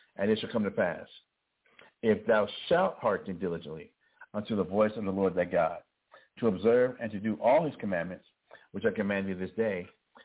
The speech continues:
that the Lord thy God will set thee on high above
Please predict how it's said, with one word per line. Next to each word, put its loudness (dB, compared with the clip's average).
that 0
the -2
Lord 4
thy 4
God 2
will 4
set 0
thee 0
on 0
high 0
above 4